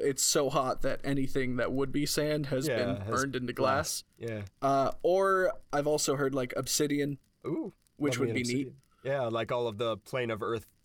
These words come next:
Speaker 2: slash plane of fire volcanoes are spitting them sweet obsids into the, onto the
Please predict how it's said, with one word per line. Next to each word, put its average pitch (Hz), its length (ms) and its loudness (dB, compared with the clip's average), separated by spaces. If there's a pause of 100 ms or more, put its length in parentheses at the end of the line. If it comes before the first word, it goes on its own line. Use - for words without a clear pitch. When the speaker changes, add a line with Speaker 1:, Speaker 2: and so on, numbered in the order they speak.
(200)
Speaker 2:
slash 113 380 -4
plane 120 200 -6
of 110 100 -6
fire 113 280 -2
volcanoes 113 640 -4
are 113 220 -4 (340)
spitting 107 680 -6 (420)
them 110 180 -4
sweet 120 340 -4
obsids 117 680 -4
into 120 300 -8
the, 117 340 -2 (300)
onto 110 200 -8
the 107 160 -6